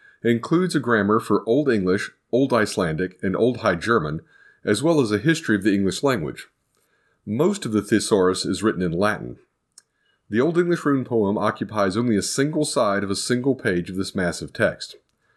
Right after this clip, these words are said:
All subsequent publication of the Old English rune poem are from this copy.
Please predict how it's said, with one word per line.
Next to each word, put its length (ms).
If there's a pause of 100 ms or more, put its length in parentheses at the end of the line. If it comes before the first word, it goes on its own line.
(420)
All 200
subsequent 640
publication 720
of 80
the 100
Old 240
English 240
rune 140
poem 300
are 40
from 340
this 260
copy. 480